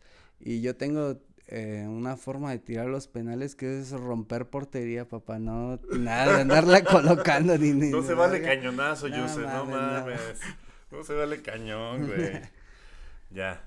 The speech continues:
Speaker 2: ok.
Speaker 1: Sí, güey.
Speaker 2: Es, pues, cada quien tiene como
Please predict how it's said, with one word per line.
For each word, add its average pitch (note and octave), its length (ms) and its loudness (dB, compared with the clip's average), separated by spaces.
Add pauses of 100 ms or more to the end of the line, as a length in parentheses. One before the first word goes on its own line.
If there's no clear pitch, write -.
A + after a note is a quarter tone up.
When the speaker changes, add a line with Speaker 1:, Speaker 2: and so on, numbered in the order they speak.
Speaker 2:
ok. F#2 200 -16 (320)
Speaker 1:
Sí, G#2+ 180 -14
güey. F#2+ 520 -8
Speaker 2:
Es, - 320 -14 (640)
pues, - 300 6 (400)
cada F#3+ 220 -4
quien G3 220 -8
tiene G3+ 200 -8
como F#2+ 480 -12